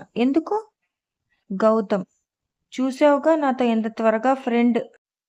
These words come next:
అయ్యిందో, నీకు మాత్రం ఇన్ని సంవత్సరాలు పట్టింది." స్నేహ, "ఈ విషయంలో నాది మాత్రమే తప్పు కాదు. కాలేజ్లో ఉన్నప్పుడు నేను చాలాసార్లు మాట్లాడటానికి ట్రై చేశా,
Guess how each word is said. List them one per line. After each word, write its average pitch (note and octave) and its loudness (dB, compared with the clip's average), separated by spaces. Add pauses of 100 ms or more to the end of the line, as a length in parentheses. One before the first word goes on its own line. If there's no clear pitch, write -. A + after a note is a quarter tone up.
(140)
అయ్యిందో, A#3+ 0 (720)
నీకు C4+ 2
మాత్రం C4+ 2
ఇన్ని C#4 2
సంవత్సరాలు B3 0
పట్టింది." F#3+ -2 (560)
స్నేహ, A3+ 0 (540)
"ఈ C4+ 2
విషయంలో D4+ 2
నాది A3 4
మాత్రమే A#3+ 4
తప్పు A3+ -2
కాదు. G3 -2 (480)
కాలేజ్లో D4 4
ఉన్నప్పుడు A#3 2
నేను A#3 4
చాలాసార్లు A#3 2
మాట్లాడటానికి A3+ 2
ట్రై G#3+ 0 (100)
చేశా, G#3 -2